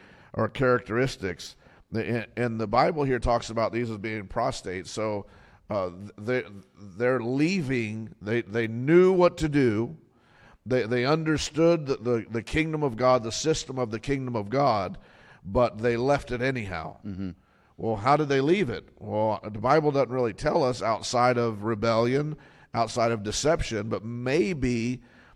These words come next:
Speaker 1: they wouldn't listen to their shepherd.
Speaker 2: Mm.
Speaker 1: Let's just stretch this. Maybe th-,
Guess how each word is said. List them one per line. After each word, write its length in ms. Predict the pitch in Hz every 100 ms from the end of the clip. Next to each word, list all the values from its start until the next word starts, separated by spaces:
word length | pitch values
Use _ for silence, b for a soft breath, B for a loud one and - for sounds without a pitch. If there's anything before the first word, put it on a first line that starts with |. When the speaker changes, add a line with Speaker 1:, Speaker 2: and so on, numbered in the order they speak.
| b
Speaker 1:
they 160 | 120 120
wouldn't 260 | 127 95
listen 320 | 131 120 117 110
to 120 | 117
their 120 | 101
shepherd. 520 | - 135 120 - - - _ _ -
Speaker 2:
Mm. 160 | 95 92
Speaker 1:
Let's 140 | 127
just 160 | 160 156
stretch 380 | - 147 147 -
this. 320 | 107 98 - - B B B
Maybe 540 | 113 143 165 156 143
th-, 120 | 120